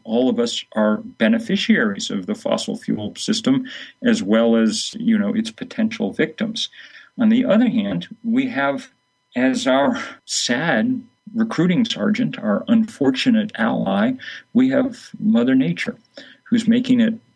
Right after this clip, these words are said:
abundantly clear now just what's going on. Nobody can look at our continent this summer with its record wildfires, its record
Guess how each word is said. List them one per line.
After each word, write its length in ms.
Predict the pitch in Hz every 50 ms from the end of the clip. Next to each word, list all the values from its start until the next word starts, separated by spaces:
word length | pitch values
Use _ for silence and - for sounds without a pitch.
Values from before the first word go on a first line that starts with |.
| _ -
abundantly 480 | 113 120 135 143 151 117 113 - 120
clear 440 | - - - - 123 131 135 131 120
now 400 | 107 92 95 98 95 98 - - - _ _ -
just 400 | - 127 117 117 113 - - - - -
what's 360 | - 104 104 - - - - -
going 420 | - - 101 98 98 98 98 101
on. 320 | 101 107 104 - - - - - - - - - - _ _ -
Nobody 560 | 107 104 107 131 180 180 143 113 107 110 -
can 260 | - - 107 101 98
look 220 | 110 120 123 -
at 100 | 110 104
our 260 | 101 107 113 113 110 110
continent 840 | 110 - - 110 113 123 - 101 110 101 95 92 - - - -
this 200 | - 110 110 -
summer 320 | - - 110 120 117 - 110
with 300 | - - 104 98 - -
its 220 | 101 95 - - -
record 560 | 104 92 92 104 104 107 - - 101 98 95
wildfires, 960 | 95 95 101 101 101 104 101 98 - - - 98 101 98 95 98 98 104 -
its 240 | 107 107 - - -
record 640 | 110 104 95 95 101 101 98 - - 104 95 90 87